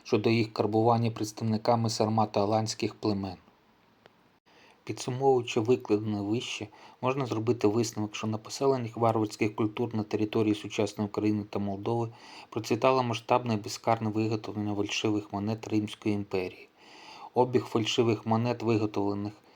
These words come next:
місцевими фальшивомонетниками, здійснений лише на цих територіях, практично не виходив за їх межі. Одноштампельні імітації, знахідки яких на території сучасної України та Молдови налічують не один десяток екземплярів,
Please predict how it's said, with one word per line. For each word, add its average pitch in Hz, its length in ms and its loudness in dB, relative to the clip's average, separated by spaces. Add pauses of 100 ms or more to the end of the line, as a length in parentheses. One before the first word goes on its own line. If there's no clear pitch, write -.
(240)
місцевими 110 600 2
фальшивомонетниками, 107 1120 0
здійснений 107 480 -4
лише 110 240 0
на 110 140 0
цих - 300 -2
територіях, 113 640 2
практично - 500 -4
не 107 100 2
виходив 107 420 0
за - 120 2
їх 104 280 0
межі. 95 400 -6 (640)
Одноштампельні 117 720 0
імітації, 113 560 2
знахідки 110 480 -2
яких 107 300 -2
на 110 80 0
території 107 500 0
сучасної 110 500 0
України 107 360 0
та 101 140 -6
Молдови 101 440 2
налічують 107 500 0
не 104 100 0
один 101 240 0
десяток 101 440 -2
екземплярів, 107 640 -4